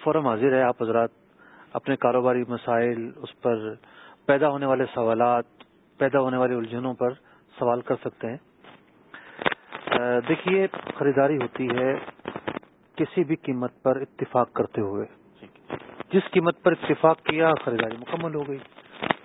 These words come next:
اب نہ تو ان کا تعلق اس بچڑے سے رہا، نہ ان کا تعلق جو ہے وہ، آ،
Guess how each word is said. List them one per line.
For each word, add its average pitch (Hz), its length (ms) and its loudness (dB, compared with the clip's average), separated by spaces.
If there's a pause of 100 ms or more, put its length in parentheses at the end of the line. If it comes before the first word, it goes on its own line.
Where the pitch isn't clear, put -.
(300)
اب 143 140 2
نہ 139 260 2
تو 170 340 2 (220)
ان 151 140 -4
کا 165 200 0
تعلق 143 400 0
اس - 240 -8
بچڑے 147 340 0
سے 147 100 2
رہا، 135 280 2
نہ 135 100 -2
ان 135 180 -4
کا 139 120 0
تعلق 123 440 -2
جو 120 80 -2
ہے 113 140 -2
وہ، 147 160 -2 (680)
آ، 127 60 -2